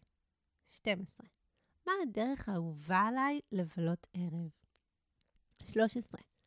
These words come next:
מה הדייט המושלם עבורי? ארבע עשרה, מה החופשה האידיאלית בעיניי? חמש עשרה, איפה הכי הייתי רוצה לגור? אלה שאלות שאמורות לפתח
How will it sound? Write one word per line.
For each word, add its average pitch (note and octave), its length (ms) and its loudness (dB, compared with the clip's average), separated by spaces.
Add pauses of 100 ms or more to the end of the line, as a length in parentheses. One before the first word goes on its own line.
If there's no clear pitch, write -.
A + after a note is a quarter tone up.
(400)
מה F#3+ 240 2
הדייט F#3+ 420 0
המושלם B3 540 2
עבורי? A#3 340 -2 (500)
ארבע F#3+ 360 -4
עשרה, - 320 -20 (680)
מה G#3 260 6 (140)
החופשה A3 600 -4 (180)
האידיאלית F3+ 800 2
בעיניי? E3+ 480 -2 (500)
חמש F#3+ 400 -2
עשרה, D4 220 -2 (640)
איפה G4 260 8
הכי D4 320 6
הייתי A#3+ 280 2
רוצה G3 400 -2
לגור? G3+ 340 2 (1080)
אלה E4 160 4
שאלות D4+ 380 6
שאמורות A#3+ 480 12
לפתח G#3 580 0